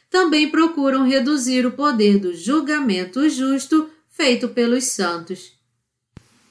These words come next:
E o que é pior, porém, é que muitas vezes nós mesmos não estamos convencidos do nosso sacerdócio, apesar de já termos nascido de novo.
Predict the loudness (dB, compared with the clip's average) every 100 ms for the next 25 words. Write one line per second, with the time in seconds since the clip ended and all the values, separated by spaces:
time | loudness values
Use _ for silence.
0 | _ _ _ _ 0 2 2 2 2 2
1 | 0 0 2 4 2 0 -2 2 2 2
2 | -2 -8 _ 0 0 0 -2 2 2 2
3 | 2 0 0 2 4 4 2 -2 0 2
4 | 2 0 2 4 4 4 2 2 2 2
5 | 2 -2 -4 -2 -2 -4 -2 -2 0 0
6 | 0 -2 2 2 2 -2 0 0 2 2
7 | 0 -6 -8 -8 -4 0 2 0 -2 -4
8 | -8 -16 _ _ _ _ _ -4 -2 0
9 | 0 0 0 -2 -8 -2 0 0 0 2
10 | 4 2 2 0 0 0 -2 -2 -4 -4
11 | -4 -4 -4 -6